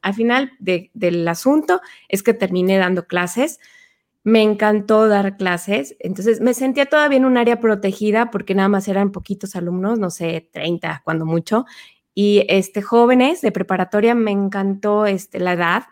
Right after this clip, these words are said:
entonces estaba muy bien. Poco a poquito me fueron ofreciendo que si daba una plática, porque, pues, mis temas eran desarrollo humano, todo lo que es, este, perdón, reconciliación, muchas cosas, ¿no? Entonces yo decía, "Bueno, está bien", porque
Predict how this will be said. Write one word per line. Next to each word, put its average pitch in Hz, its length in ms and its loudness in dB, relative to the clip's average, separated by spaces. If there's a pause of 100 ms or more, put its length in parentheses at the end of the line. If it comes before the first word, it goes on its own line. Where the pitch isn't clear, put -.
(160)
entonces 214 520 0 (520)
estaba 208 420 -4
muy 185 140 -4
bien. 170 240 -14 (920)
Poco 214 220 2
a 214 60 0
poquito 214 400 0
me 202 100 2
fueron 190 260 0
ofreciendo 180 520 -2
que 190 80 -8
si 175 120 -10
daba 175 200 -2
una 180 240 0
plática, 175 520 -4
porque, 175 200 -8
pues, 170 220 -6
mis 170 180 -6
temas 170 300 -4
eran 170 180 -2
desarrollo 165 420 -6
humano, 170 640 0 (340)
todo 175 240 2
lo 170 160 0
que 156 220 -4
es, 156 160 -10
este, - 640 -8 (160)
perdón, 180 380 4
reconciliación, 170 640 -2
muchas 196 340 0
cosas, 165 320 -8
¿no? 175 100 -4
Entonces 180 340 -4
yo 185 80 2
decía, 180 360 -2 (760)
"Bueno, 285 320 4
está 262 260 0
bien", 262 340 2
porque 214 420 -4